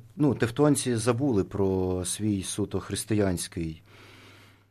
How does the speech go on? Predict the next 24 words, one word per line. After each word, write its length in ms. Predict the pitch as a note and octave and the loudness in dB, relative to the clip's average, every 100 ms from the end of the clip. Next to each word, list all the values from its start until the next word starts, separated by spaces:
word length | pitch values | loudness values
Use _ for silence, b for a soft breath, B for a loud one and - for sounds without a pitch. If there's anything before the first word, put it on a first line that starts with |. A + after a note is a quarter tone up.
| _ | _
християнську 520 | - A2 - A#2 A2 | -8 -2 4 4 4
місію. 340 | A2+ F3 - G#2 | 0 0 0 2
Наприклад, 640 | G2 B2+ B2 A#2 A2 G#2+ G#2+ | 2 0 0 -2 -4 -12 -6
взагалі-то 580 | A2 G#2+ E3+ E3 A#2 - | -4 0 0 0 -2 -2
за 160 | G2+ A#2 | -4 -4
статутом 580 | - A2+ D#3 F#3+ G2+ | 0 0 0 2 2
лицарям-монахам 760 | F#2+ A#2 B2+ A#2 A2+ A#2+ D3+ A#2 | 2 0 2 2 4 4 2 0
було 180 | G#2 G#2+ | 2 0
заборонено 580 | G#2+ F#2+ G#2+ B2 C#3+ G#2 | 0 2 4 4 4 2
брати 280 | G#2+ G#2+ | 2 0
участь 400 | G#2 B2 A#2+ A#2 - | 0 -2 -2 -6 -4
у 60 | G#2+ | -4
війнах 340 | A2+ C3+ A#2+ | 0 0 -2
проти 280 | A#2 A2+ A2+ | -2 -4 -4
християнських 680 | - G#2+ A2+ A2 G#2 A2+ | -6 -4 0 0 0 -6
країн. 400 | - A#2 A2 D2+ - B B B B B B B B B | -6 -2 -2 -4 -10 B B B B B B B B B
Тевтонці 460 | - A#2 D#3+ F3 E3+ | 0 2 6 4 2
про 140 | C#3+ A2+ | -2 -2
цей 180 | C3 | 2
маленький 400 | A#2+ A#2 A#2+ A#2 | 4 4 4 2
факт, 500 | A2+ C3 D3 D3+ - | 0 2 2 0 -8
е, 340 | C3 A#2+ A2+ G#2+ | -4 -2 0 -2
трохи 300 | - A#2 A#2 | 4 4 4
забули. 420 | G#2+ A2 F#2 D#2+ | 2 2 0 -6